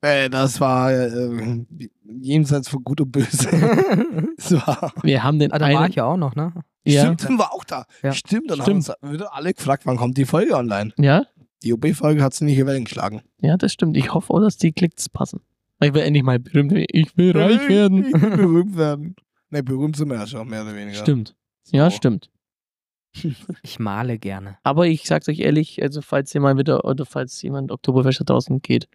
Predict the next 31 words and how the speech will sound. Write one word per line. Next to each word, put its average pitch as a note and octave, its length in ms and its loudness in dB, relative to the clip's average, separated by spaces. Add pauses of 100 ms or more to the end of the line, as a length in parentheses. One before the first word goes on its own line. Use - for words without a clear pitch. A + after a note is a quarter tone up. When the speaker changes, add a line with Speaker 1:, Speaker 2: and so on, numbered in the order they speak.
(360)
Speaker 3:
nimmt's C#3+ 280 2
einen B2 120 0
Abendtisch. - 540 -4 (640)
Die E3 60 6
Stimmung F3+ 380 2
ist D3 160 2 (140)
cool, G#3+ 260 4
aber C#3+ 260 4
abends C3+ 320 2
geht's - 180 -2
halt C3 200 0
doppelt B2 160 2
Speaker 1:
Und C3 100 -4
Speaker 3:
so - 100 -2
viel. A#2+ 120 -2
Speaker 1:
wenn B2+ 80 0
man C3 100 2
sich B2 180 0
neue A#2+ 380 2
Schuhe C3 380 2
kauft, A2 420 -6
also G#2 280 -8
die G2+ 220 -12
Trachtenschuhe, G#2+ 680 -8
die G#2 80 -10
sollte A#2+ 220 -8
man G#2 80 -8
vielleicht A2 180 -6
auch A2+ 60 -4
davor A2+ 320 -4
einlaufen. A2 600 -2